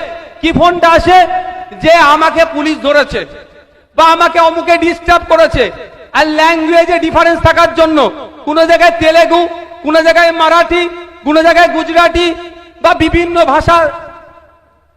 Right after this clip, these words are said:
তারতম্য হওয়ার জন্য আমরা বাংলা ভাষায় কথা বলি, আর আমাদেরকে সহজেই বাংলাদেশি ডেকে, ডেকে দিয়ে আমাদেরকে অনেক ডিস্টার্ব করে। আমরা ভাষাগত ত্রুটির জন্য আমরা তাদেরকে বোঝাতে পারি না।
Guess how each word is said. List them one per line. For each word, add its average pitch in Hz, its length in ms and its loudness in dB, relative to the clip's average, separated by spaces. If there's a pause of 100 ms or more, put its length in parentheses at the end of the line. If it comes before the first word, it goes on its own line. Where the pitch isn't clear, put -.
(380)
তারতম্য 349 480 0
হওয়ার 339 320 4
জন্য 339 240 -2 (460)
আমরা 330 320 0
বাংলা 339 340 0
ভাষায় 330 300 2
কথা 339 260 2
বলি, 330 300 2 (400)
আর 330 140 2
আমাদেরকে 339 520 0
সহজেই 330 480 2
বাংলাদেশি 320 640 0
ডেকে, 294 260 2
ডেকে 294 320 2
দিয়ে 285 180 2 (360)
আমাদেরকে 302 520 0
অনেক 294 440 2
ডিস্টার্ব 320 420 -2
করে। 262 260 2 (340)
আমরা 277 360 2
ভাষাগত 294 520 2
ত্রুটির 330 500 2
জন্য 277 440 2 (340)
আমরা 277 320 -2
তাদেরকে 262 380 -2
বোঝাতে 277 400 -2
পারি 262 280 0
না। 196 180 -2